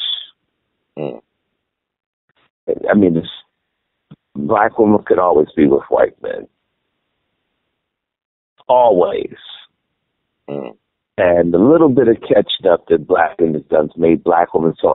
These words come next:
Speaker 2: angry, but yet there's never been a point where thirty percent of the new black marriages among black men were with white women. It's still about,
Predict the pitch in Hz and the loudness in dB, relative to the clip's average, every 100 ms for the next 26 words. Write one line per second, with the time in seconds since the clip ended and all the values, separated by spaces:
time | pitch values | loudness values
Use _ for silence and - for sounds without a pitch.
0 | - 82 78 82 71 78 - 82 80 - | -2 -4 -2 -4 0 -4 -2 0 0 -2
1 | _ _ _ _ _ - 90 - 87 85 | _ _ _ _ _ -2 -2 -2 -2 0
2 | 95 87 90 90 - 92 82 - 80 76 | 0 0 0 -2 -2 -2 -2 0 2 2
3 | 76 - 95 92 85 - 80 - 85 82 | 0 -2 0 2 0 -2 -6 -2 -2 -2
4 | 73 76 69 _ - 80 101 85 85 82 | -2 -6 -10 _ -12 2 2 2 0 -2
5 | 67 - 73 80 76 71 - 62 64 - | -2 -4 -6 -2 0 0 -2 -8 -8 -8
6 | 73 73 67 - 71 71 - - 80 73 | -4 -4 -6 -4 -2 -2 -10 -6 0 0
7 | 67 71 _ _ _ - 101 104 101 - | 0 -10 _ _ _ -8 -2 -2 -4 0
8 | 113 127 82 76 - _ _ _ _ _ | -2 0 -2 -2 -6 _ _ _ _ _
9 | _ _ _ 120 120 - 117 104 92 101 | _ _ _ -4 -4 -4 0 2 2 0
10 | 87 | -2